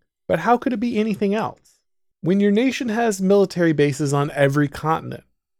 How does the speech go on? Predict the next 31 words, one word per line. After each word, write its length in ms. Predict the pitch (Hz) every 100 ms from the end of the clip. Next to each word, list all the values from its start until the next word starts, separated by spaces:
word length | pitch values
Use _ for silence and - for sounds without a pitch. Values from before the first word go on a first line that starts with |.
| -
when 120 | 151
it 120 | 160
heads 320 | 127 208 185 165
military 480 | 196 220 - 208
alliances 720 | 190 180 185 233 190 - 123 117
that 200 | 131 120
dictate 520 | 175 - 190 180 143
geopolitics 960 | 131 185 196 - 190 180 - 165 -
in 180 | 175 165
every 380 | 160 160 175 196
region 380 | 165 165 147 151
of 160 | 147 135
the 80 |
globe, 580 | 123 127 147 127 - - _ _ _ -
when 160 | 151 185
it 80 |
operates 440 | 175 202 247 240 -
a 120 | 143
vast 400 | 123 139 139 -
trade 360 | - 226 226 180
network 440 | 175 165 165 -
that 180 | 151 143
has 320 | 135 156 147
an 80 | 156
economic 480 | 175 185 185 170 190
impact 540 | 165 151 156 160 151
on 160 | 151 143
a 40 |
majority 600 | 139 131 147 151 180 175
of 80 | 131
nations, 640 | 135 185 214 - 107 110